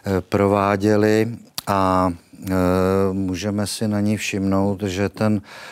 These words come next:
otvor, který má na sobě, tak svědčí o pomalém zahřívání a ty průstřely, eh, ty jsou jenom z toho bezpečnostního prostřelení, aby jsme věděli, že k té hranici, eh, těch lahví můžeme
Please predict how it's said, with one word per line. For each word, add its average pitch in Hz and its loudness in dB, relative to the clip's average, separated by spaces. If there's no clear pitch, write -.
otvor, 98 0
který 98 0
má 101 0
na 95 0
sobě, 95 -2
tak 92 -4
svědčí 101 -4
o 98 -2
pomalém 101 2
zahřívání 98 0
a 90 2
ty 101 -2
průstřely, 95 -2
eh, 90 0
ty 87 -4
jsou 98 0
jenom 90 2
z - -12
toho 92 -4
bezpečnostního 92 -6
prostřelení, 90 -2
aby 87 -2
jsme - -6
věděli, 90 -2
že 85 -6
k - -14
té 95 -2
hranici, 87 -2
eh, 87 -10
těch - -6
lahví 90 0
můžeme 85 0